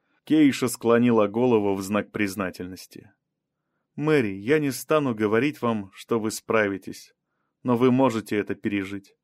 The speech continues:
и мы поможем вам это сделать". Мэри закрыла глаза, глубоко вдохнула,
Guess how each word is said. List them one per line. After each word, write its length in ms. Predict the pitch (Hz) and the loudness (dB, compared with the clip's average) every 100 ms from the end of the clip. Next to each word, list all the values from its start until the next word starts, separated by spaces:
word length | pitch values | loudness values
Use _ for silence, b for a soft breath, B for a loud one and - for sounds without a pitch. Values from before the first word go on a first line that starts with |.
| _ _ - | _ _ 0
и 120 | 131 | 0
мы 220 | 139 185 | 2 0
поможем 640 | 175 123 135 151 123 110 | 0 0 2 0 0 0
вам 240 | 110 123 113 | 0 0 0
это 180 | 107 | -4
сделать". 580 | 95 98 98 90 92 _ _ _ _ _ _ - | -8 -6 -4 -4 -8 _ _ _ _ _ _ -4
Мэри 320 | 143 214 202 | 2 4 4
закрыла 480 | 156 165 165 165 147 | 2 0 2 2 4
глаза, 600 | 135 123 101 107 101 98 _ | 4 4 4 2 0 -8 _
глубоко 520 | 110 117 117 107 127 | 0 4 4 2 0
вдохнула, 800 | 101 101 87 117 143 147 143 | 0 -2 -2 -4 -2 0 -2